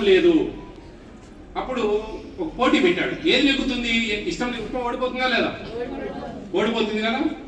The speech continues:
అందరూ తలా ఒక పేపర్లు ఇచ్చారు. పేపర్లు ఇచ్చి మీకు ఇష్టం వచ్చినట్టు రాయమని చెప్పారు. ఒక పది మంది మాకు దోశ కావాలా, ఒక పది మంది బ్రెడ్ ఆమ్లెట్ కావాలా, ఒక పది మంది మాకు వెజిటబుల్ పలావ్ కావాలా, ఒక పది మంది బోండం కావాలా, ఒక పది మంది మాకు మంచిగా,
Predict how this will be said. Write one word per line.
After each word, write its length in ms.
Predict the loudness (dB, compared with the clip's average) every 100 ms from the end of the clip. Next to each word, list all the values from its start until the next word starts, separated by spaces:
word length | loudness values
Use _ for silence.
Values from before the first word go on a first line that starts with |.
| -16 -16 -12 -6
అందరూ 180 | -4 -2
తలా 160 | 0 2 2
ఒక 60 | 2
పేపర్లు 280 | 0 2 0
ఇచ్చారు. 240 | 0 -4 -8 -14 -18 -20 -20 -20 -20 -20 -14 0
పేపర్లు 340 | 4 6 4 2
ఇచ్చి 160 | 2 2 2
మీకు 120 | 0
ఇష్టం 180 | 0 0
వచ్చినట్టు 340 | -2 0 0
రాయమని 260 | 0 0 -2
చెప్పారు. 180 | -6 -10 -18 -20 -20 -20 -20 -20 -18 -18 -20 -20 -20 -20 -12 -6
ఒక 200 | -2 2 4
పది 140 | 4
మంది 440 | 4 6 6 6 4
మాకు 200 | 0 2
దోశ 280 | 4 6 6 8
కావాలా, 240 | 8 6 4
ఒక 80 | 4 4
పది 140 | 4 6
మంది 140 | 6 4
బ్రెడ్ 240 | 6 8
ఆమ్లెట్ 320 | 8 8 6 4
కావాలా, 220 | 2 2
ఒక 160 | 0 2
పది 120 | 4
మంది 220 | 6 6 8
మాకు 120 | 6 4
వెజిటబుల్ 400 | 4 8 8 8
పలావ్ 240 | 8 8
కావాలా, 200 | 8 6
ఒక 160 | 6 4
పది 120 | 4 6
మంది 140 | 6
బోండం 440 | 6 2 4 4 2
కావాలా, 260 | 0 -4 -6 -12 -12 4 8
ఒక 80 | 10
పది 120 | 10 10
మంది 140 | 10 8
మాకు 240 | 8 8 4 0 -8 -14 -16 -10 2
మంచిగా, 380 | 4 6 6